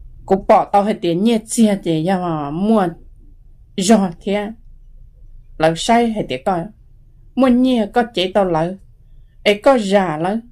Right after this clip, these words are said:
Có chị uôn nhua tao lợi. Ấy có chị muốn nhẹ tao lợi là. Lợi mà nhẹ có chấp mà.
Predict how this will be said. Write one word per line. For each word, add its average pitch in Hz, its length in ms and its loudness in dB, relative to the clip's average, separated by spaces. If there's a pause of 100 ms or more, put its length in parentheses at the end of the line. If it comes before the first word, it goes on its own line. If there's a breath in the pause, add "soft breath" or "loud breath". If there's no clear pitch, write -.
(500)
Có 262 180 2
chị 208 200 -4
uôn 220 420 0 (100)
nhua 247 300 0
tao 214 100 -4
lợi. 185 200 -2
Ấy 175 200 -4
có 240 160 0
chị 214 100 0
muốn 233 220 0
nhẹ 240 180 0
tao 196 100 -2
lợi 175 180 -4
là. 170 140 -12 (1900)
Lợi 208 260 6
mà 180 500 0 (1700)
nhẹ 185 320 2
có 220 200 2
chấp 202 180 -6 (140)
mà. 147 200 -8